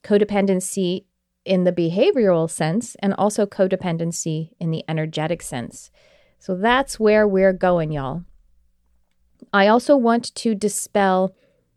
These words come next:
any extreme opinions about narcissism and empathic people,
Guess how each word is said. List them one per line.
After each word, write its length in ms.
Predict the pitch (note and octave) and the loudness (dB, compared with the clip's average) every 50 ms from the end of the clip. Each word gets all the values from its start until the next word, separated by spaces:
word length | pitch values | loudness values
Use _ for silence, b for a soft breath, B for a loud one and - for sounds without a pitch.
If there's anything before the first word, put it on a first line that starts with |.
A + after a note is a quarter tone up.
| _ _ _ _ - | _ _ _ _ -4
any 300 | - G#3 G#3+ G#3 G#3 G3+ - | 0 2 2 2 2 0 -2
extreme 1120 | G3+ F#3+ - - - - - - - F3+ G3 G#3 G3 G#3 A3+ A3+ G#3+ G3+ G3 G3 F#3+ G3 F#3+ - | -2 -4 -4 -4 -8 -8 -10 -10 -10 -8 -6 -4 -2 0 2 2 4 4 4 4 2 0 0 -4
opinions 720 | - F#3 - - B3 B3 A#3+ G#3 E3+ E3 E3+ F3+ F#3 - - _ _ _ _ _ _ _ _ _ _ _ - | -8 -10 -6 0 2 4 4 4 2 0 -4 -6 -10 -12 -18 _ _ _ _ _ _ _ _ _ _ _ -2
about 460 | G3 F#3 F#3+ F3 E3+ E3+ F3 - - - b b b b b b b | 0 2 2 2 2 0 0 -2 -6 -14 b b b b b b b
narcissism 920 | F#3+ F#3 F#3+ F#3+ F#3 - - F3 - G3 F3 E3+ E3 F3 E3+ E3 E3 E3 - _ _ _ _ _ - | 0 2 2 2 0 0 -4 -6 -2 -2 -2 -2 -2 -2 -2 -2 -4 -6 -10 _ _ _ _ _ -6
and 560 | F3 F3 E3+ E3+ E3+ E3 E3 E3 D#3+ E3+ D#3+ _ _ _ _ _ _ - | -4 -2 -2 0 0 -2 -2 -2 -4 -6 -10 _ _ _ _ _ _ -4
empathic 540 | F3 E3+ - - F#3 F3 E3+ - F3 - | -4 -4 -4 -2 -2 -2 -2 -2 -6 -8
people, 480 | - - G3 F3+ - - C#3+ - F3 - | -6 -6 -6 -4 -4 -4 -4 -4 -6 -8